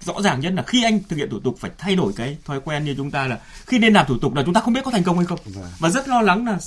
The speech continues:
Speaker 1: và sợ hãi thì đầu tiên chúng ta phải nói rằng là khi cái tư thế khi làm thủ tục là phải là nhanh nhất có thể.
Speaker 2: Vâng.
Speaker 1: Và thứ hai là thủ tục đó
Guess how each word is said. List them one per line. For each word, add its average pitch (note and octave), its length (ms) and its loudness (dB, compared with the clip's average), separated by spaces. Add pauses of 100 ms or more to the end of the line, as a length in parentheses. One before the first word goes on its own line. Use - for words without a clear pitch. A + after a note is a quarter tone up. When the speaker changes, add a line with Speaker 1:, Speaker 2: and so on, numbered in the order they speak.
Speaker 1:
và D#3 120 -6
sợ - 180 -4
hãi D#3+ 260 -6
thì F#3 80 -2
đầu D#3+ 240 2
tiên G3 220 4
chúng E3 100 -4
ta F3 140 -2
phải F3 120 -6
nói G#2 160 -2
rằng C#3+ 200 -4
là A#2+ 100 -2 (380)
khi A3+ 320 2 (140)
cái G#3 140 0
tư A#3 180 2
thế G3 260 2
khi A#3 120 2
làm F3+ 180 2
thủ B2+ 140 2
tục C3 160 -2
là C3 140 0
phải G#2 280 -2
là A#2+ 80 -2
nhanh D#3 200 0
nhất G#3+ 160 0
có E3+ 120 -6
thể. E3 160 -8 (160)
Speaker 2:
Vâng. F2+ 160 -10
Speaker 1:
Và C3 100 0
thứ C#3+ 100 -2
hai E3 180 2
là C3+ 120 -2 (140)
thủ A2+ 120 -6
tục B2+ 140 -6
đó A#2+ 200 -4